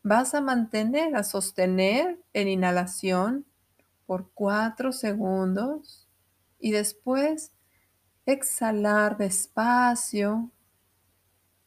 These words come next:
y quedarte en vacío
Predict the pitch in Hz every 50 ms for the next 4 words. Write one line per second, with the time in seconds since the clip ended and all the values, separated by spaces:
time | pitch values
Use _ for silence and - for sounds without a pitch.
0 | _ _ _ _ _ _ _ _ _ _ _ _ - 220 214 - 202 196 190 185
1 | 185 190 190 - 190 190 196 196 185 190 - - 220 220 220 220 208 202 196 196
2 | 214 220 -